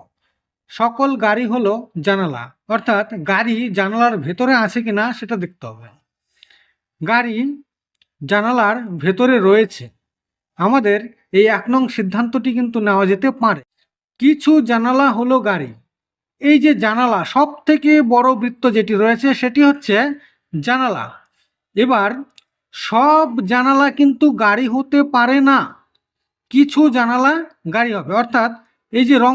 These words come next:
করে দেওয়া অংশটি, এখানে কিন্তু কিছু জানালাও থাকতে পারে যা গাড়ির অন্তর্ভুক্ত হতে পারে। তাহলে তিন নম্বর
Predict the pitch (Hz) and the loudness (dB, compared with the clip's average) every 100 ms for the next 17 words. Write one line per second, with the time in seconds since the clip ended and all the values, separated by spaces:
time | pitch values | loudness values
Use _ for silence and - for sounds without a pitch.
0 | 269 285 285 262 247 233 226 254 240 214 | 2 2 2 4 2 2 -2 -4 -2 0
1 | 285 285 - _ 196 208 269 294 285 233 | 0 -2 -10 _ -4 -2 0 0 0 0
2 | 226 262 294 - _ - _ - 269 285 | 0 2 0 -4 _ -20 _ 0 2 4
3 | 277 220 220 247 285 294 277 - 208 131 | 2 0 -2 0 0 0 -4 -2 -6 -4
4 | 113 92 _ _ _ _ 160 247 220 214 | -14 -18 _ _ _ _ -4 -2 0 -2
5 | 233 269 247 233 254 220 233 302 294 226 | 0 0 -2 -2 -2 -2 -2 0 0 0
6 | 226 190 127 117 - _ _ - 214 254 | -2 -2 -4 -8 -20 _ _ -4 -2 -2
7 | 262 277 269 285 285 | -2 2 4 4 4